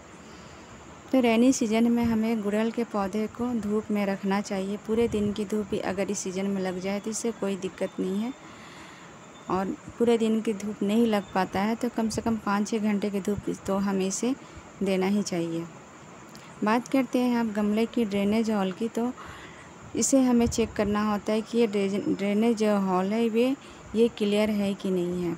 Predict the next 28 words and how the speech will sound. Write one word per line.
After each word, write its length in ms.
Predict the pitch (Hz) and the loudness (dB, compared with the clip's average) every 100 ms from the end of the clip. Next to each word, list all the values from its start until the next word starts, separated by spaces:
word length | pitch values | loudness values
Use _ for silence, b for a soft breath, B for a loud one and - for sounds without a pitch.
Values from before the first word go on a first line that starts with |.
| - | 2
पानी 260 | 208 233 | 4 4
इसमें 220 | 247 240 233 | 2 2 0
से 120 | 226 | 0
निकल 300 | 202 202 202 | 0 -2 -2
रहा 140 | 202 | -2
है 80 | 190 | -2
कि 120 | 185 | -2
नहीं 180 | 180 175 | -2 0
निकल 300 | 170 156 170 | -2 -4 -4
रहा 320 | 165 180 175 | -4 -4 -4
है। 160 | 180 175 | -6 -4
अगर 340 | - 208 240 233 | -2 2 2 2
ज-, 180 | 190 - - B B B - | -2 -8 -10 B B B 4
ये 240 | 226 254 240 - 277 | 8 8 6 -2 -2
जो 340 | 208 185 214 | 0 2 2
हॉल 360 | 202 196 190 220 | 2 4 4 2
है 180 | 233 262 B B B - | 2 0 B B B -4
अगर 180 | 196 214 | 0 2
क्लियर 420 | 220 214 208 220 233 | 2 0 4 6 6
नहीं 400 | 233 254 277 254 | 6 8 8 8
है 200 | 226 254 | 6 2
तो 140 | 262 | 0
इसे 280 | - 226 - | 0 0 2
हम 160 | 233 240 | 2 2
किसी 260 | 233 220 233 | 0 -2 0
लकड़ी 300 | 202 208 208 | 0 -2 -2
के 140 | 220 | -2
सहारे 400 | 214 196 196 202 | -2 0 0 -2